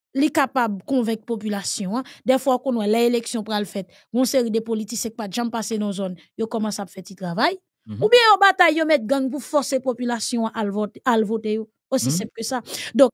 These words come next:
Speaker 1: sa di a tèlman enpòtan. Jounen jodi a,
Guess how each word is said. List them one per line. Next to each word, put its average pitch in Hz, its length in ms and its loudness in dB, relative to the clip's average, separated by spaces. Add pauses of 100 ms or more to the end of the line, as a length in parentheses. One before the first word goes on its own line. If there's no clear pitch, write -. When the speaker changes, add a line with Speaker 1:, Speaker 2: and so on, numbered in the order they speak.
(160)
Speaker 1:
sa 392 260 0
di 339 120 2
a 359 100 6 (160)
tèlman 349 380 6
enpòtan. 311 560 2 (1120)
Jounen 359 320 2
jodi 302 400 4
a, 294 80 6